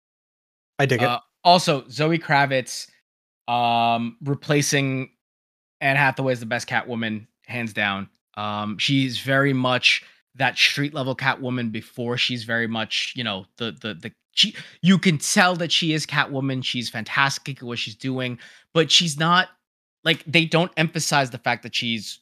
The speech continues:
Speaker 2: such a criminal and more emphasize her, her character as,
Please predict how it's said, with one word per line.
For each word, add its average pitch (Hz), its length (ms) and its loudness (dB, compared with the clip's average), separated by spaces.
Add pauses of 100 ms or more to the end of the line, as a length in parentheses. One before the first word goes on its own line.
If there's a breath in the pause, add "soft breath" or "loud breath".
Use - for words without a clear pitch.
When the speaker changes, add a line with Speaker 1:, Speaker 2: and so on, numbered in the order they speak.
Speaker 2:
such - 240 -4
a - 40 -2
criminal 151 440 -2
and 127 160 -6
more 120 200 -4
emphasize 117 520 -4
her, 117 440 -6
her 120 380 -6
character 123 760 -2
as, 117 420 -2